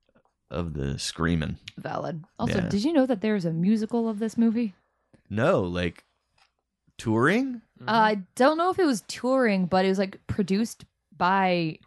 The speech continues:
Speaker 2: uh, Disney, I think, 'cause it was on Netflix for a while.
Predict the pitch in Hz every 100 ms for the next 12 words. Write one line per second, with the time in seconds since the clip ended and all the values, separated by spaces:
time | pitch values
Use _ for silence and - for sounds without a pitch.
0 | - 160 147 139 127 123 - 151 _ -
1 | 175 190 165 151 - - 90 - - 147
2 | - 180 175 165 208 220 160 - - -
3 | - - - - -